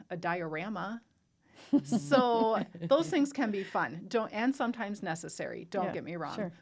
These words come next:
Speaker 1: But mostly I try to make the classroom feel like what the world is outside of the classroom walls. And I never say, like, real life, 'cause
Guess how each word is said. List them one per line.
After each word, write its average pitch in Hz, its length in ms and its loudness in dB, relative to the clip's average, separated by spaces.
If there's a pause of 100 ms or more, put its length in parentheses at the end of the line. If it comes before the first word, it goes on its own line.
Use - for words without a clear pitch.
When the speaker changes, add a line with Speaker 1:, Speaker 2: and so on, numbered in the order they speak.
Speaker 1:
But 208 140 -2
mostly 254 400 -6
I 247 60 -6
try 247 260 -10
to 247 80 -8
make 220 240 -10
the 202 80 -10
classroom 220 440 -6
feel 208 220 -8
like 190 300 -6 (320)
what 202 220 -8 (160)
the 202 120 -8
world 196 260 -6
is 190 180 -6
outside 180 360 -6
of 170 140 -12
the 175 260 -12 (120)
classroom 175 360 -8
walls. 160 240 -6
And 202 120 -8
I 202 60 -6
never 196 280 -6
say, 269 320 -4
like, 175 240 -6
real 185 180 -6
life, 170 240 -6
'cause 165 300 -10